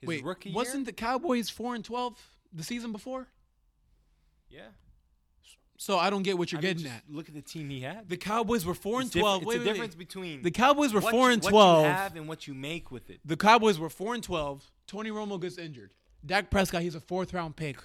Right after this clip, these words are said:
Speaker 2: Everyone's like, "Man, we got Dak Prescott playing." He
Speaker 1: Yeah,
Speaker 2: played
Speaker 1: but
Speaker 2: great in the preseason. We're
Speaker 1: I
Speaker 2: like,
Speaker 1: mean,
Speaker 2: "Man,
Speaker 1: now, now we're starting
Speaker 2: we
Speaker 1: to
Speaker 2: don't
Speaker 1: see
Speaker 2: know.
Speaker 1: why he's a fourth round pick.
Speaker 2: We don't know if he's gonna be good. We don't know if he's gonna be da, da, da, da." He leads us to a thirteen and three record, has the best rookie season of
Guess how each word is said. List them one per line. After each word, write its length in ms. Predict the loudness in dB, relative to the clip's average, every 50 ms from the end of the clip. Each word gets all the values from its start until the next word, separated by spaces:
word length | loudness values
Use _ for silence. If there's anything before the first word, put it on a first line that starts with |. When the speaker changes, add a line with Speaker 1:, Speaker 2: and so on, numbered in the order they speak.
| -20 _ _ _ _ _ -6
Speaker 2:
Everyone's 440 | -2 0 2 4 4 4 2 2 0
like, 200 | -2 -2 -2 -2
"Man, 300 | -2 -2 0 -2 -2 -4
we 80 | -6
got 180 | -8 -10 -10 -8
Dak 220 | -8 -8 -8 -8
Prescott 380 | -8 -10 -8 -6 -6 -6 -6 -6
playing." 180 | -6 -6 -6
He 80 | -4 -4
Speaker 1:
Yeah, 80 | -2 2
Speaker 2:
played 220 | 2 2 2 2
Speaker 1:
but 100 | 0 -2
Speaker 2:
great 220 | 2 4 4 4 4
in 80 | 2
the 80 | -2 -4
preseason. 560 | -4 -6 -6 -6 -6 -6 -6 -6 -8 -8 -8
We're 80 | -8 -6
Speaker 1:
I 40 | -6
Speaker 2:
like, 120 | -6 -6
Speaker 1:
mean, 80 | -8 -8
Speaker 2:
"Man, 140 | -6 -2 0
Speaker 1:
now, 180 | 2 2 2
now 220 | 2 2 0 0 0
we're 80 | 0
starting 260 | -2 0 2 4 4 6
Speaker 2:
we 20 |
Speaker 1:
to 100 | 6 6
Speaker 2:
don't 80 | 6 8
Speaker 1:
see 40 |
Speaker 2:
know. 160 | 10 12 12 12
Speaker 1:
why 160 | 12 12 10
he's 160 | 8 4 0
a 60 | -4 -6
fourth 320 | -4 -2 -4 -4 -2 -4
round 240 | -4 -6 -6 -6 -6
pick. 220 | -8 -10 -10 -12 -16 _ _ _ _ -10
Speaker 2:
We 120 | -6 -4
don't 180 | -2 0 0 0
know 160 | 0 0 0
if 60 | 0
he's 140 | -2 -4 -4
gonna 180 | -2 -4 -4 -2
be 140 | -4 -6 -6
good. 420 | -6 -4 -4 -4 -4 -4 -6 -6
We 100 | -6 -6
don't 120 | -6 -6 -6
know 100 | -6 -6
if 60 | -8
he's 140 | -8 -10 -8
gonna 160 | -8 -8 -6
be 160 | -4 -4 -2
da, 100 | -2 -2
da, 120 | -2 -2
da, 160 | -4 -4 -6 -6
da." 40 | -8 -8
He 100 | -10 -8
leads 220 | -6 -4 -4 -4
us 80 | -6 -6 -6
to 100 | -6 -6
a 40 | -6
thirteen 400 | -2 0 0 0 0 -2 -4 -4
and 120 | -4 -4
three 160 | -4 -2 -2 0
record, 380 | 0 0 -2 -2 -4 -8 -6
has 160 | -6 -6 -6
the 80 | -6 -6
best 320 | -2 0 0 0 0 -2
rookie 240 | -4 -6 -6 -6 -8
season 320 | -8 -6 -6 -6 -6 -6 -8
of 100 | -10